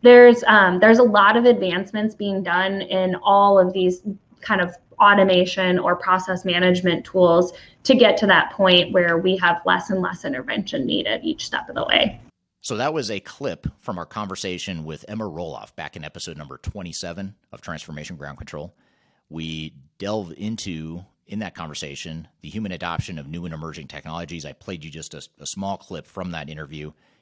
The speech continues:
Speaker 2: You can watch the full interview by going back to episode number twenty-seven of this show, or just click on the link below. There's links to each of the speakers that we're featuring here today. Click on the link that talks about or refers to Emma Roloff. That'll take you to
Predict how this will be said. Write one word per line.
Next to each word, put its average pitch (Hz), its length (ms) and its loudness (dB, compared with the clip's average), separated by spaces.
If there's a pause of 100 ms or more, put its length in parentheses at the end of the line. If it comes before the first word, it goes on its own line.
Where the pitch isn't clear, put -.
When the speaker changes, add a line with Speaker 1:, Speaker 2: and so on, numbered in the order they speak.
Speaker 2:
You 90 80 -16
can 95 160 -12
watch 85 220 -10
the 80 100 -16
full 113 220 -12
interview 85 360 -10
by 76 200 -12
going 90 280 -12
back 85 240 -12
to 85 60 -12
episode 80 300 -14
number 71 160 -16
twenty-seven 85 580 -12
of 67 100 -16
this 85 140 -12
show, 78 400 -12 (520)
or 104 440 -6
just - 180 -14
click - 220 -14
on 82 220 -10
the 76 100 -14
link 80 260 -14
below. 71 460 -14
There's 67 460 -16
links 80 320 -16
to - 80 -16
each 80 160 -18
of 78 60 -20
the 67 60 -18
speakers 87 440 -18
that 80 100 -18
we're 76 220 -20
featuring 92 380 -16
here 95 140 -16
today. 104 300 -14 (640)
Click 120 180 -12
on 104 120 -6
the 101 80 -8
link 104 480 -12
that 78 160 -16
talks - 420 -10
about 90 300 -10
or - 20 -14
refers 90 340 -14
to - 100 -16
Emma 87 120 -14
Roloff. 95 460 -10
That'll 78 180 -14
take - 240 -16
you 80 60 -18
to 78 480 -16